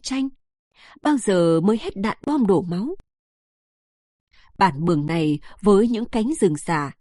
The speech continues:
những con suối đầy rêu đá, với tiếng gà rừng éo óc, những búi chuối rừng trổ hoa đỏ,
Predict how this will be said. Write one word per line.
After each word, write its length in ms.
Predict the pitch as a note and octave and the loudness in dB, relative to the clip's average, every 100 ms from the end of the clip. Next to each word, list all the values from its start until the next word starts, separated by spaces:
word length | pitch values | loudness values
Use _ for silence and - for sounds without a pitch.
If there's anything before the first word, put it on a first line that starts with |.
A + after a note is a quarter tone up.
| _ _ - | _ _ 2
những 280 | G3+ A#3 C4 | 2 2 0
con 220 | A3 F#3 | 0 0
suối 340 | - F#3+ B3+ F#3 | 0 0 2 2
đầy 180 | F3 | 2
rêu 240 | D3 C4+ C#4 | 0 -2 -2
đá, 360 | G#3+ G#3 D4+ - - - | -2 -4 -6 -12 -20 0
với 120 | C4 | 0
tiếng 200 | - A#3+ G4 | 2 0 0
gà 200 | A#3 F3 | -2 -2
rừng 280 | - F3+ D3+ - | 2 2 2 -2
éo 200 | G#3+ D4 | -4 -2
óc, 240 | D4+ G4+ - - - | -6 -6 -10 -20 -4
những 200 | G3+ G3+ | -2 0
búi 120 | G#3+ | 0
chuối 260 | G#3+ A#3 C#4+ | 0 0 -2
rừng 320 | - G3+ D#3 D3 | 2 2 2 0
trổ 240 | A#3 F3+ - | 0 0 0
hoa 140 | D4+ C4+ | -6 -4
đỏ, 280 | F3+ C#3+ | -2 -4